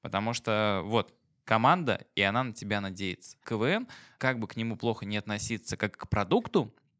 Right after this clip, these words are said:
юмористическому на данный момент, в плане работы, в плане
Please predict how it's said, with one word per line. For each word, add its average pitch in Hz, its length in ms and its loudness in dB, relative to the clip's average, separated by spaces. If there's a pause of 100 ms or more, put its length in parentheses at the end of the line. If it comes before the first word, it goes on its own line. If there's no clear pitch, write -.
юмористическому 110 960 -4 (100)
на 104 180 -4
данный 98 260 -2
момент, 95 360 -6 (640)
в - 120 -20
плане 120 720 0 (120)
работы, 107 800 2
в - 100 -20
плане 113 680 0